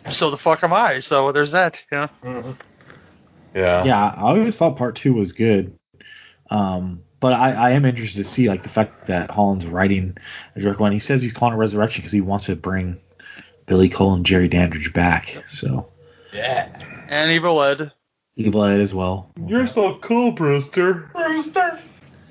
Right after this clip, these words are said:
Speaker 4: <laughs> Uh, yeah, so there's that.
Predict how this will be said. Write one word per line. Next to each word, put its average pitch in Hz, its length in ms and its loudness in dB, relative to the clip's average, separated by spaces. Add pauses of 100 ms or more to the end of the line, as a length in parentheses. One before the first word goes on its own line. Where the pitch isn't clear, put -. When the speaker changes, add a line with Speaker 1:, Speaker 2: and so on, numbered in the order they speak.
(240)
Speaker 4:
<laughs> - 1300 -4 (1600)
Uh, 104 800 0
yeah, 151 500 -2 (380)
so 120 680 0 (500)
there's 107 360 2
that. 135 360 2